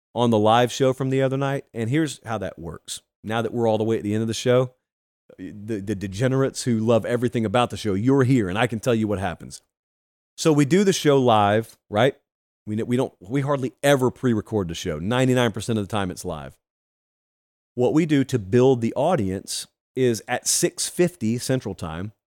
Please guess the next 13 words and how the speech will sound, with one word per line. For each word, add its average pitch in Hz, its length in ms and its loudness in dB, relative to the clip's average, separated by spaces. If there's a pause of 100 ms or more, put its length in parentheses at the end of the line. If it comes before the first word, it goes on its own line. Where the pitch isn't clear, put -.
we 131 120 0
put 117 220 -4
up 117 120 -4
a 175 40 -10
countdown 104 500 -6
clock. - 300 -14 (260)
If 120 160 -6
you 156 100 -4
watch 156 300 0
live, 117 380 0
you've 107 140 -2
seen 143 240 -4
it. 76 120 -16